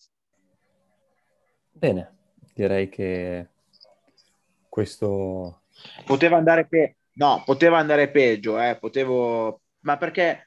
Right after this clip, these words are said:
Speaker 1: Ma devo farti
Speaker 2: cioè,
Speaker 1: complimenti, infatti,
Speaker 2: mm.
Speaker 1: perché penso che anche oggi non ci arriveranno, eh, denunce o minacce, quindi ottimo lavoro.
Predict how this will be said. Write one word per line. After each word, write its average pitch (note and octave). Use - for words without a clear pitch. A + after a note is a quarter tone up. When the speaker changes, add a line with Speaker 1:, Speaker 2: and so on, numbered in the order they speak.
Speaker 1:
Ma G2+
devo A2+
farti A#2+
Speaker 2:
cioè, -
Speaker 1:
complimenti, G#2
infatti, A#2
Speaker 2:
mm. A#2+
Speaker 1:
perché G#2
penso G2+
che -
anche G2
oggi G2+
non G2+
ci -
arriveranno, F2
eh, F2
denunce F#2
o G#2
minacce, E2+
quindi F2+
ottimo F#2+
lavoro. F2